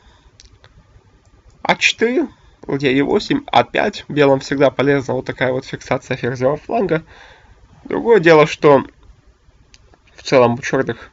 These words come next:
всего лишь одна слабость, пешка Д пять, и у белых, белых практи-, и практически их единственный план — это в какой-то момент подготовить Ф три, Е четыре, но черные оказывают настолько, э, сильное давление по полуоткрытой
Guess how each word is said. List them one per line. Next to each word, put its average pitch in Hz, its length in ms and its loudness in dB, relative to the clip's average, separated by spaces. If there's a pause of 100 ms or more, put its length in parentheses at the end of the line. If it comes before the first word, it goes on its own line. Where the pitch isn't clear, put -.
всего 123 240 -6
лишь - 180 -6
одна 131 300 2
слабость, 147 380 2
пешка - 240 -8
Д 147 160 -4
пять, 330 340 -2 (800)
и - 80 0
у 175 80 4
белых, 160 500 4 (520)
белых 175 360 4 (100)
практи-, - 360 -4 (100)
и 156 140 -2
практически 170 420 -4
их 160 120 -4
единственный 156 400 0
план — 151 260 4
это 131 80 -2
в - 40 -4
какой-то 139 240 -2
момент 139 200 2
подготовить 143 640 0 (240)
Ф 143 160 -4
три, 151 240 2
Е 139 120 4
четыре, 190 400 -2
но 139 140 0
черные 139 340 0
оказывают 139 400 2
настолько, 143 460 -2 (880)
э, 123 360 6
сильное 139 360 2
давление 135 440 4
по 131 240 0
полуоткрытой 135 800 -2